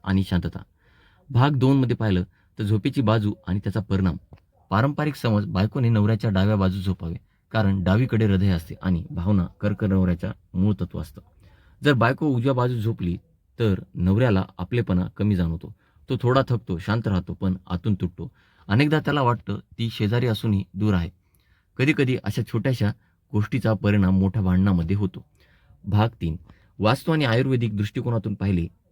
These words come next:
तर वास्तुशास्त्रात सांगितले जाते की स्त्रीने पतीच्या डाव्या बाजूस झोपल्यास दोघांची ऊर्जा संतुलित राहते.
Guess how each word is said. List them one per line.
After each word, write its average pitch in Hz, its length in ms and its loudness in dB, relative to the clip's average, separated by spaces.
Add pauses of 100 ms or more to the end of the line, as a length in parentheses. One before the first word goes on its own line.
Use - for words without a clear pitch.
(100)
तर 98 140 2 (420)
वास्तुशास्त्रात 110 680 0
सांगितले 113 380 0
जाते 92 260 0 (100)
की 92 200 0 (160)
स्त्रीने 123 400 0
पतीच्या 104 460 -2
डाव्या 98 300 2
बाजूस 92 340 0
झोपल्यास 90 420 -4
दोघांची 101 400 0
ऊर्जा 90 340 0
संतुलित 92 480 0
राहते. 82 280 -8